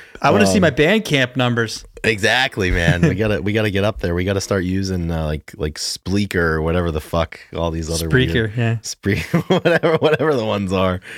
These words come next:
Speaker 1: That's
Speaker 2: Um,
Speaker 1: for podcasts. I don't know if that's for music, is
Speaker 2: yeah.
Speaker 1: it?
Speaker 2: Yeah, that's true.
Speaker 1: <laughs>
Speaker 2: I don't know. It's hard to say. So
Speaker 1: But still, it's still, like,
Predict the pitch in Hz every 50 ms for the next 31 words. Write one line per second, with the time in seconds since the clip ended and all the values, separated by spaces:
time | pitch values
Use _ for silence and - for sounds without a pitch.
0 | - - - - 104 120 120 175 127 - 120 120 120 117 110 - - 107 107 -
1 | - 120 143 135 127 120 120 - 120 113 - - - 113 110 117 120 117 - -
2 | 80 80 80 78 76 73 73 82 87 - - - _ _ - 71 73 71 73 78
3 | - - - - - - - 69 - - - - - 214 - - _ - - -
4 | _ - - - - _ - - 80 82 78 73 69 69 67 67 69 - - -
5 | - _ - 82 76 - 78 76 73 67 71 76 - - - 58 60 - 76 -
6 | - _ _ _ - - - 143 143 135 - 190 165 147 127 117 113 113 110 -
7 | - - 170 151 139 - 151 127 117 - - -